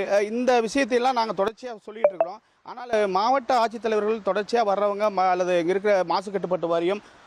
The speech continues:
தொடர்ந்து என்ன சொல்றாங்கன்னு பாத்தீங்கன்னா, இங்க தொழில் கெட்டு போயிடும். தொழில் கெட்டு போயிருன்னு சொல்லும்போது எதுக்கு இந்த தொழில் தொ-, ஏங்க,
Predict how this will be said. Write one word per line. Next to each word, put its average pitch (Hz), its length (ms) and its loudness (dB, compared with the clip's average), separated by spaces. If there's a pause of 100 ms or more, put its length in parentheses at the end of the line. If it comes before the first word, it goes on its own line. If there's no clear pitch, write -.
(120)
தொடர்ந்து 220 340 2
என்ன 214 240 2
சொல்றாங்கன்னு 175 340 0
பாத்தீங்கன்னா, 156 480 -2 (1160)
இங்க 254 420 2
தொழில் 277 360 0
கெட்டு 202 220 -2
போயிடும். 143 400 -2 (1200)
தொழில் 330 280 4
கெட்டு 269 220 2
போயிருன்னு 240 280 2
சொல்லும்போது 190 560 0
எதுக்கு 294 300 2
இந்த 285 140 4
தொழில் 247 240 2
தொ-, 196 360 4
ஏங்க, 196 180 0